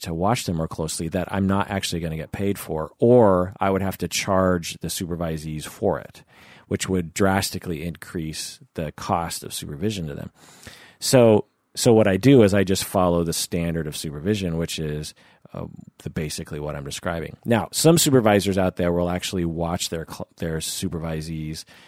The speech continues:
behind a one-way mirror, or they'll be in the same room with them all the time. And so some, some supervisors have that luxury, but most supervisors in my experience don't have that luxury. And so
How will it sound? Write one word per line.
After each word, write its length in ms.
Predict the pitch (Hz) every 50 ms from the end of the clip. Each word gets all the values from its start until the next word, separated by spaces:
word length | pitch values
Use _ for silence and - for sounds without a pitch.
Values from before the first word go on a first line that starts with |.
| - - - - _ _ _ _ _ - - -
behind 340 | 95 90 95 92 87 82
a 60 | 85 80
one-way 300 | 78 80 76 71 73 78
mirror, 460 | 101 127 135 127 120 113 104 98 90
or 100 | 85 82
they'll 140 | 80 82 82
be 140 | 82 85
in 80 | 78 76
the 80 | 78 78
same 260 | - - 71 73 80
room 180 | 107 127 135
with 120 | 123 113 -
them 180 | - 107 107
all 120 | 104 104 101
the 80 | 98
time. 320 | - - 98 95 90 90 90
And 100 | 87 -
so 180 | - 95 90
some, 360 | 90 - - 135 139 131 120 -
some 220 | - - 139 135
supervisors 600 | - - 123 117 101 104 98 92 87 90 82 -
have 220 | 92 92 90 85
that 200 | 82 82 78 -
luxury, 460 | 90 90 92 92 87 - - 90 - -
but 300 | - 98 92 - - -
most 280 | 107 113 123 127 - -
supervisors 600 | - 117 101 90 90 90 85 85 80 85 80 85
in 80 | 85
my 120 | 85 85 85
experience 420 | 85 - - 82 78 76 76 -
don't 140 | 92 85 85
have 160 | 101 110 107
that 120 | 104 85
luxury. 340 | 87 92 85 - 87 82 82 - - - - - - - - _
And 140 | - 107 104
so 420 | - - 127 117 107 107 107 -